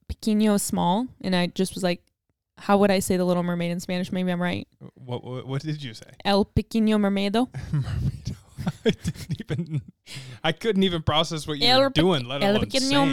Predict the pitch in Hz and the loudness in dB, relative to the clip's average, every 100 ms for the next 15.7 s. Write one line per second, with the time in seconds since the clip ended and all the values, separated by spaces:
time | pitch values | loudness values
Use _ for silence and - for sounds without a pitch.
0 | 277 277 277 247 226 226 233 - - _ | 4 4 4 4 4 4 2 -4 -20 _
1 | _ _ 120 120 113 - 240 226 202 202 | _ _ -12 -10 -10 -2 4 4 4 2
2 | 190 190 190 - 185 196 - - 135 123 | 2 2 0 0 0 0 -2 -6 -8 -10
3 | 123 120 110 - - 135 104 170 156 - | -10 -10 -12 -16 -6 -4 -2 -4 -6 -8
4 | 160 - 123 - - - - - 196 - | -8 -8 -8 -4 -4 -4 -8 -6 -4 -4
5 | - 175 160 175 131 - - 214 127 - | -6 -6 -4 -2 -4 -4 -2 0 -2 0
6 | 285 320 285 294 247 - 269 269 240 240 | 2 4 6 6 6 4 4 6 6 6
7 | 247 294 302 - 247 220 233 240 220 196 | 4 6 6 6 4 6 6 6 6 6
8 | 190 - 220 240 247 202 170 151 202 202 | 4 6 10 10 10 6 4 4 8 8
9 | 220 190 196 202 190 202 190 208 202 - | 6 4 4 4 4 2 2 4 2 4
10 | 180 160 - - _ _ - 240 233 247 | 2 2 -2 -10 _ _ 0 4 8 6
11 | 359 - 277 277 - 240 233 247 285 311 | 6 2 2 4 4 4 4 4 2 0
12 | - 214 196 190 180 180 175 165 180 208 | 2 6 8 8 6 2 0 0 2 4
13 | 202 190 170 165 156 147 110 90 - 170 | 6 4 2 0 0 -2 -2 -2 2 2
14 | 175 202 190 143 143 143 139 147 139 131 | 4 2 2 0 -2 -4 -6 -4 -4 -4
15 | 135 139 139 143 151 175 | -4 -6 -6 -4 -4 -6